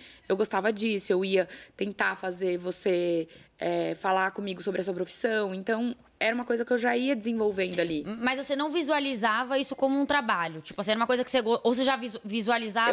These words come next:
Speaker 1: Eu,
Speaker 2: uma coisa
Speaker 1: eu
Speaker 2: meio
Speaker 1: visualizava, tanto que, é, as minhas amigas que trabalhavam em empresas que tinham áreas, por exemplo, que poderia ter um, um, um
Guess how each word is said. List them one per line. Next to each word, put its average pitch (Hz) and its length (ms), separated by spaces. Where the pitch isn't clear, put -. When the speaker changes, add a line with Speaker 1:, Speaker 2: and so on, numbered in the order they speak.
Speaker 1:
Eu, - 20
Speaker 2:
uma 240 180
coisa 226 280
Speaker 1:
eu 226 80
Speaker 2:
meio 220 100
Speaker 1:
visualizava, 226 720
tanto 190 340
que, 196 440
é, 165 680
as 175 240
minhas 262 300
amigas 190 380
que 185 100
trabalhavam 180 880
em 220 220
empresas 170 580
que 175 120
tinham 247 420
áreas, 170 560
por 202 160
exemplo, 175 520
que 160 120
poderia 185 440
ter 214 200
um, 190 160
um, 170 580
um 175 280